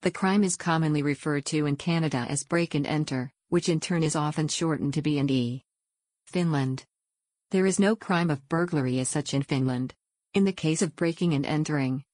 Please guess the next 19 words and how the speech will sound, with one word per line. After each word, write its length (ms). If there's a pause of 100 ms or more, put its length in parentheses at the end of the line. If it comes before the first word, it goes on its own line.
(120)
the 80
Finnish 360
Penal 300
Code 300
states 440
that 360 (640)
a 60
person 400
who 140
unlawfully, 760 (640)
one, 440 (200)
enters 380
domestic 540
premises 580
by 160
force, 540 (160)
stealth 420
or 80
deception, 760